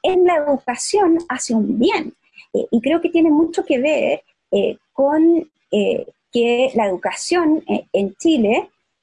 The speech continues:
eh, responde, bueno, y en gran parte de, de, de, del mundo occidental, responde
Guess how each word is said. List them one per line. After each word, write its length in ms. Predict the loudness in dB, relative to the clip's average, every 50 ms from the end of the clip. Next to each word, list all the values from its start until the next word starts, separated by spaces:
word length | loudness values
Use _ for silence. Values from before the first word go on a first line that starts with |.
| _ -4
eh, 320 | -2 0 0 2 0 0 0
responde, 480 | -2 -4 -4 -6 -6 _ -2 0 0
bueno, 220 | 0 0 0 -2 -2 -2
y 100 | -4 -4
en 140 | -4 -6 -10 _ _ -6
gran 180 | -4 -4 -4 -4
parte 400 | -4 -6 -6 -2 -2 -2 -2 -4 -6
de, 240 | -4 -4 -4 -4 -6
de, 360 | -10 -20 -20 -20 _ _ -20 -20 _ -12
de, 200 | -10 -8 -8 -8 -10 -14 -16 -16 -20 _ _
del 180 | -14 -10 -8
mundo 220 | -4 -2 -2 -2 -2
occidental, 760 | -4 -6 -8 -8 -8 -8 -8 -8 _ -6 -6 -4 -4 -6 -8 -12 -18 -20 _ _ -20 -20 -20 _ _ -6
responde 580 | -6 -6 -6 -6 _ -2 0 2 2 2 2